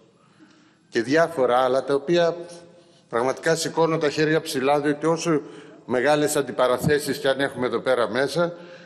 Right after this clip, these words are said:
η φρασιολογία μας, καθέναν, ας πούμε,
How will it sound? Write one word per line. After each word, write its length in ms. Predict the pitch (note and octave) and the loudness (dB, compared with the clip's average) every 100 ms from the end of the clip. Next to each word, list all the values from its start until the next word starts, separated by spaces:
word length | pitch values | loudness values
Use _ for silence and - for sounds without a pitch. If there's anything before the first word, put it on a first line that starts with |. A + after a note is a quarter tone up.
| - - - | -20 -20 -10
η 40 | D#3+ | -4
φρασιολογία 800 | D3 D3 D3 C3+ C3 C#3 F#3+ | -2 0 2 2 0 2 2
μας, 420 | F#3 F#3+ F3+ - - - - - - - - _ | 2 0 -2 -6 -14 -20 -20 -20 -20 -20 -20 _
καθέναν, 540 | C#3+ C#3+ E3+ E3+ D#3 | -2 0 0 2 2
ας 140 | B2+ - | 0 -2
πούμε, 340 | F3 F#3 - | 0 0 -2